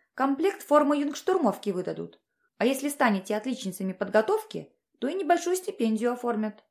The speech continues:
После курсов можно будет на телефонную станцию устроиться или что-то похожее, и в техникум проще поступить.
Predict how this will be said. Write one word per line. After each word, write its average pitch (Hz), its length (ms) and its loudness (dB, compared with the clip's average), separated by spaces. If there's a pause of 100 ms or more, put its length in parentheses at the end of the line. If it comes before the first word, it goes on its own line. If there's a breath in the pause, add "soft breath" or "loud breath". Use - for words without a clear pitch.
(500)
После 285 240 -2
курсов 381 380 0
можно 247 280 0
будет 262 260 -2
на 269 100 0
телефонную 330 440 0
станцию 185 440 -4
устроиться 170 680 -8 (220)
или 370 180 4
что-то - 260 -2
похожее, 165 640 -2 (280)
и - 100 -2
в 330 100 -6
техникум 254 460 -2
проще 233 260 -4
поступить. - 640 -10